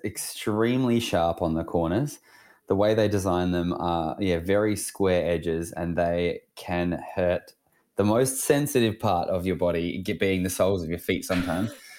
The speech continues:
Speaker 1: Um, yeah, so you definitely don't want to step on a Lego brick in the middle of the night. And I've always wondered if they were ever gonna do a Lego challenge where they'd get the contestants to just walk across Lego and see how far they could go.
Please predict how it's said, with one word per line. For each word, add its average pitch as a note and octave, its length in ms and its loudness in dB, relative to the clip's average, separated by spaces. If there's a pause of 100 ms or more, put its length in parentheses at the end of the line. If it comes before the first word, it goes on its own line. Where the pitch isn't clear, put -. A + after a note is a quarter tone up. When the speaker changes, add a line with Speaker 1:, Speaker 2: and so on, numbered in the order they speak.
(280)
Speaker 1:
Um, F#2 340 0
yeah, G2 220 4
so - 180 -2
you F#2+ 180 2
definitely A2 500 2
don't F#2 440 0
want F2+ 380 0
to F2 360 2 (480)
step - 400 -2
on E2+ 60 -2
a F2+ 80 2
Lego F2 260 2
brick E2+ 160 0
in F2 60 -6
the F2+ 80 0
middle E2+ 160 0
of F2 60 2
the F2 40 2
night. E2 80 0
And G2 80 0
I've G#2 100 2
always C3+ 220 4
wondered G#2+ 340 2
if G2 120 0
they F#2+ 120 4
were F#2 140 2
ever G2 220 0
gonna G2+ 180 0
do F2+ 300 2
a F2+ 360 2 (340)
Lego G#2 340 4
challenge F#2+ 440 0
where F#2+ 80 2
they'd F2+ 200 0
get - 140 0
the F#2+ 60 -4
contestants F2 600 -2
to F#2+ 100 -2
just F2+ 220 -2
walk F#2 260 0
across - 320 -2
Lego F2 260 2
and F2 120 -4
see F#2 160 -2
how F2+ 120 -2
far F2 220 -2
they E2+ 100 -2
could E2 200 -10
go. F#2 340 2